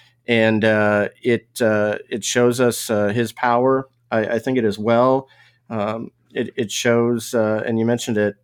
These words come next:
uh, Pastor Fenner, and, like, it, it's a very difficult situation, uh, when, when we have these in families and our hearts go out, uh, to, to them. And, and we should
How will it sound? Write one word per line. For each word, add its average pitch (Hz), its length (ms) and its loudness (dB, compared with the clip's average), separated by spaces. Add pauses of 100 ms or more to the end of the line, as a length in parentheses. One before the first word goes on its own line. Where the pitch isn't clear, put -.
uh, 101 160 -2
Pastor 104 340 -6
Fenner, 110 320 -2
and, 107 120 -4
like, 104 280 -4
it, 117 160 -8 (320)
it's - 180 -8
a 180 80 0
very 123 300 2
difficult 110 760 -2
situation, 110 840 0 (400)
uh, 107 60 -6
when, 107 420 -2
when 110 320 -4
we 113 120 -2
have 117 180 -2
these 113 180 -2
in 104 120 -4
families 107 540 -2
and 101 140 -4
our 101 100 -2
hearts 107 280 -4
go 104 180 -2
out, 104 380 -2
uh, 101 220 -2 (260)
to, 101 240 -6 (140)
to 107 120 -6
them. 110 460 0
And, 98 280 -2
and 101 460 -4
we 131 300 0
should 123 720 2